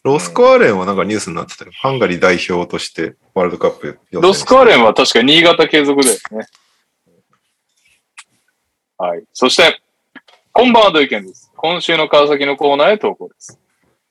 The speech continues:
Speaker 2: 藤井さん、オーストラリアに飛んだ模様。エムブイピーの実力見せたれ。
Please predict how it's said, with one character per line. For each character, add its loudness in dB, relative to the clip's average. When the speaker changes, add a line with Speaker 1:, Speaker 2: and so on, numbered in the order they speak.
Speaker 2:
藤 2
井 -2
さ 4
ん、 -10
オ 4
ー -2
ス -20
ト 0
ラ 2
リ -2
ア 0
に -8
飛 -8
ん -10
だ 4
模 0
様。 -4
エ 0
ム 2
ブ 2
イ -2
ピ 0
ー -2
の 0
実 -8
力 0
見 -4
せ -2
た -6
れ。 -10